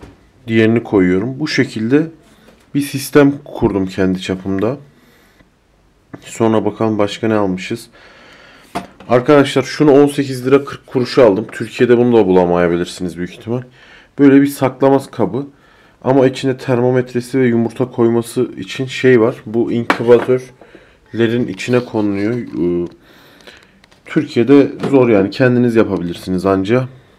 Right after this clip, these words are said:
Ama bunun kadar hani böyle üç boyutlu yazıcıdan çıkmış gibi bulamazsınız. Sonra bir de şu kabı aldım arkadaşlar. Ben temizlik yaparken gecko bunun içinde duruyor genelde. Bu benim beklediğimden çok daha küçük ama olsun.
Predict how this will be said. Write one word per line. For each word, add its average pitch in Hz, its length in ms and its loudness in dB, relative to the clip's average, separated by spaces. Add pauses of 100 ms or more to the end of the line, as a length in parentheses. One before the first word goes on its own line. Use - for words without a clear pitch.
(120)
Ama 120 280 2
bunun 127 160 2
kadar 107 280 4
hani 104 180 2
böyle 98 160 2
üç - 240 -6
boyutlu 104 300 -2
yazıcıdan 104 360 0
çıkmış - 420 -16
gibi 104 200 -10
bulamazsınız. 107 680 -4 (880)
Sonra 143 540 2
bir 143 60 -2
de 143 100 6
şu - 180 -6
kabı 135 300 4
aldım 107 260 6
arkadaşlar. 95 640 -2 (360)
Ben 127 160 4
temizlik 127 440 -2
yaparken 127 440 0
gecko 120 320 0
bunun 117 160 0
içinde 117 320 -4
duruyor 95 220 0
genelde. 90 360 -2
Bu 107 120 -2
benim 113 200 2
beklediğimden 113 480 2
çok - 300 -10
daha 101 140 0
küçük - 240 -8
ama 139 140 0
olsun. 135 460 0